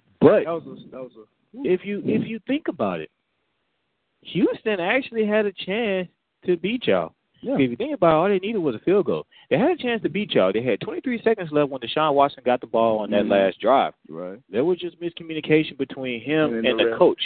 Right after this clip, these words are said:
Speaker 2: Yeah, I
Speaker 1: as to whether or not,
Speaker 2: what
Speaker 1: okay,
Speaker 2: to do.
Speaker 1: should I spike the ball? Should I call a timeout?
Speaker 2: Yeah.
Speaker 1: And personally, a lot of people wanna blame on Deshaun Watson.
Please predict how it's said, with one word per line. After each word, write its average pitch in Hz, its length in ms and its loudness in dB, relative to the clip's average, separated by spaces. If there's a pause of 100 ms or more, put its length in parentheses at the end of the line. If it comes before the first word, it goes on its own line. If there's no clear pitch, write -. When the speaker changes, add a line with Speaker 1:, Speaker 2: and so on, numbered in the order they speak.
(140)
Speaker 2:
Yeah, 139 120 -2
I 139 160 6
Speaker 1:
as 123 80 -6
to 135 120 0
whether 165 280 2
or 151 40 -2
not, 156 320 -4
Speaker 2:
what 131 160 -6
Speaker 1:
okay, 131 140 -4
Speaker 2:
to 113 60 -2
do. 131 100 -10
Speaker 1:
should 123 100 -2
I 95 120 -4 (100)
spike 147 320 -4
the 123 60 -6
ball? 123 380 2
Should 117 180 -8
I 107 60 -4
call 104 200 -4
a 95 60 -6
timeout? 95 240 -12 (680)
Speaker 2:
Yeah. 110 80 0
Speaker 1:
And 107 160 -2
personally, 160 540 -2
a - 20 2
lot 220 220 2
of - 60 -2
people 190 160 -4
wanna 139 180 -8
blame 120 260 -4
on 110 100 -6
Deshaun 98 380 -6
Watson. 113 380 0